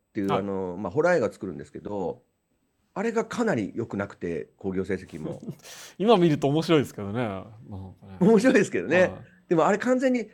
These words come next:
Speaker 1: ホラー映画ブームじゃない時に作っちゃったんだよね。
Speaker 2: なるほど。
Speaker 1: で、
Speaker 2: はい。
Speaker 1: こけてしまって、で、あのー、まあ、この夫婦、どんどん仲が悪くなって離婚して、その後にスーパーを撮るんですけど、
Speaker 2: はい。はい、はい、はい。
Speaker 1: ジェームズ・ガンは。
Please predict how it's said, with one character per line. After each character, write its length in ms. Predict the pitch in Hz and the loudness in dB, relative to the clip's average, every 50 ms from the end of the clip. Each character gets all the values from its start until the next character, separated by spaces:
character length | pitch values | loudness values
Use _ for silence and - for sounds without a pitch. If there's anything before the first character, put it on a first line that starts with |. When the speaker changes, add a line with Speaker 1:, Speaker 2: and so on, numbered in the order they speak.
| _ _ _ | _ _ _
Speaker 1:
ホ 160 | - 208 233 | -2 0 2
ラ 160 | 277 277 294 | 2 4 4
ー 40 | 302 | 4
映 80 | 311 294 | 4 2
画 100 | 294 285 | 2 2
ブ 120 | 294 294 | 2 0
ー 20 | |
ム 100 | 277 240 | 0 0
じ 60 | 156 131 | 0 0
ゃ 40 | |
な 160 | 131 196 320 392 | 0 0 0 0
い 80 | 349 | 0
時 200 | 262 180 156 156 | 0 0 0 0
に 80 | 123 - | -2 -4
作 140 | - - 110 | -4 -8 -6
っ 20 | |
ち 60 | - | -6
ゃ 20 | 104 | -4
っ 40 | |
た 100 | - 101 | -4 -4
ん 20 | 85 | -6
だ 80 | 76 | -4
よ 40 | 76 | -4
ね。 220 | 117 175 226 254 - - | -4 -4 -4 -4 -8 -12
Speaker 2:
な 120 | 113 110 110 | -10 -8 -8
る 100 | 113 104 | -6 -6
ほ 140 | 107 107 | -6 -6
ど。 400 | 101 95 104 95 92 98 104 - - - _ _ _ _ _ 127 113 110 | -6 -6 -6 -8 -8 -10 -14 -16 -20 -20 _ _ _ _ _ -20 -14 -8
Speaker 1:
で、 60 | - 175 | -8 -8
Speaker 2:
は 60 | - | -8
い。 40 | - - - | -10 -20 -16
Speaker 1:
こ 120 | - 214 | -14 -8
け 120 | 196 - - | -4 -4 -4
て 100 | - 117 | -4 -6
し 140 | - - 98 | -12 -8 -6
ま 120 | 87 87 | -6 -6
っ 80 | - _ | -8 _
て、 540 | _ _ - 123 120 107 92 80 - - _ _ _ _ _ _ _ _ _ _ - | _ _ -2 0 2 2 2 0 -2 -6 _ _ _ _ _ _ _ _ _ _ 0
で、 240 | 185 190 185 185 - _ _ _ _ _ _ | 2 2 2 0 -4 _ _ _ _ _ _
あ 140 | - - 147 | -6 -4 -4
の 880 | 147 147 147 143 139 139 139 139 135 135 127 123 117 110 110 107 104 101 | -2 -2 -2 -4 -4 -4 -4 -4 -4 -2 -4 -4 -4 -4 -6 -6 -6 -6
ー、 40 | 101 | -4
ま 80 | 131 127 | -4 -4
あ、 40 | |
こ 100 | - 156 | -2 -2
の 80 | 151 156 | -4 -4
夫 180 | 135 160 147 143 | -4 -6 -8 -8
婦、 300 | 135 117 104 98 87 - | -6 -6 -6 -6 -8 -8
ど 180 | 120 120 147 151 | -8 -6 -4 -4
ん 40 | 127 | -2
ど 80 | 110 | -2
ん 40 | 104 | -2
仲 200 | 117 139 135 120 | -2 -2 0 0
が 80 | 110 110 | 2 2
悪 220 | 117 123 113 110 | 4 2 2 0
く 100 | - 110 | -2 -6
な 120 | 95 92 90 | -8 -8 -8
っ 20 | |
て 160 | - - 92 | -8 -8 -10
離 120 | 85 95 95 | -8 -10 -10
婚 260 | - 123 123 120 117 | -8 -6 -6 -6 -8
し 60 | - | -8
て、 180 | _ - 123 120 | _ -6 -6 -4
そ 140 | - 190 | -2 0
の 80 | 196 240 | 2 2
後 180 | 254 247 226 147 | 2 2 2 -2
に 60 | 123 | -4
ス 180 | - - 202 | -4 -4 -6
ー 40 | 196 | -4
パ 220 | - - 135 104 90 | -2 0 0 2 0
ー 20 | |
を 60 | 82 | 0
撮 180 | - - 110 98 | -2 -6 -6 -6
る 100 | 95 85 | -6 -6
ん 100 | 78 71 | -10 -12
で 80 | 82 | -14
す 80 | - _ | -16 _
け 100 | - 85 | -10 -4
ど、 80 | - 156 | -2 0
Speaker 2:
は 80 | 139 | 0
い。 20 | 107 | 0
は 60 | 92 | 0
い、 20 | |
は 80 | 82 113 | -2 -4
い、 40 | 107 | -6
は 60 | 90 | -6
い。 20 | 98 | -8
Speaker 1:
ジ 60 | 98 | -8
ェ 20 | |
ー 20 | 90 | -8
ム 80 | 87 | -8
ズ・ 80 | - - | -8 -8
ガ 80 | 95 | -8
ン 100 | 85 76 | -6 -6
は。 140 | 71 71 - | -8 -12 -12